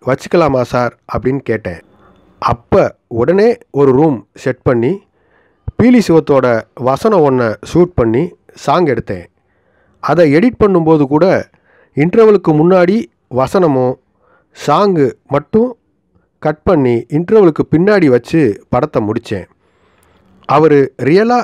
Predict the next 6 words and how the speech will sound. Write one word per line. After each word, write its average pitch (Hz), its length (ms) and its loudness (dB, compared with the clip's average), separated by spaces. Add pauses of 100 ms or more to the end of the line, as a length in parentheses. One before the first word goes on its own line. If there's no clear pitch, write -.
என்கிட்ட 160 400 0
சொன்ன 151 320 0
வார்த்தை 123 460 -2
எப்படி 202 400 -2
மக்கள் 147 520 0
எடுத்துப்பாங்கன்னு 151 960 0